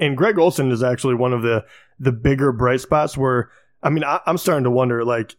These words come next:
if you don't have a top five, top six tight end,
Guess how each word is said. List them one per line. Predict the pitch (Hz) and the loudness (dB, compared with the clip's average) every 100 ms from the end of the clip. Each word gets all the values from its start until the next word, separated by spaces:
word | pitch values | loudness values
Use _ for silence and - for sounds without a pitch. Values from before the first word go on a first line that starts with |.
| - | -20
if | - 180 139 160 | -12 -4 -4 -2
you | 190 | -2
don't | 196 180 | 0 0
have | 135 143 143 135 | -2 -2 -2 -4
a | 135 131 123 123 - | -2 0 0 -2 -2
top | 135 123 - - | 0 0 0 -2
five, | 135 123 123 | 0 2 0
top | 135 117 | -2 -2
six | - 135 - - _ | -2 -6 -6 -18 _
tight | - 127 123 | -2 0 0
end, | 131 123 | 0 -2